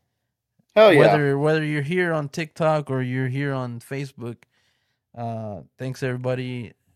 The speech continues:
Speaker 2: We want, we encourage you to hit us up if you have any paranormal stories or, or something of that nature. Make sure you hit us up here on our inbox or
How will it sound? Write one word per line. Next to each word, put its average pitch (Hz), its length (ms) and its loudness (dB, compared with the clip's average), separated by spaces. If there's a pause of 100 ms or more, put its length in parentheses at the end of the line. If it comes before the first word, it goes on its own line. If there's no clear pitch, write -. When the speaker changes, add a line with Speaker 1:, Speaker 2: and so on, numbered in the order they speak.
(100)
Speaker 2:
We 131 160 -6
want, 143 360 -6
we 180 160 -6
encourage 196 380 0
you 190 80 0
to 165 80 0
hit 185 160 -2
us 180 160 -8
up 180 340 -2 (600)
if - 80 -16
you 170 120 0
have 175 220 4
any 170 240 -4
paranormal 160 580 -4
stories 151 640 -2
or, 117 400 -6 (580)
or 120 200 -4
something 139 380 -6
of 120 140 -4
that 117 160 -4
nature. 117 680 -8 (520)
Make 120 120 -8
sure 143 160 -6
you 123 100 -6
hit 135 160 -4
us 127 180 -6
up 135 420 -2 (880)
here 196 260 2
on 175 120 0
our 151 120 -2
inbox 160 960 0 (600)
or 131 680 2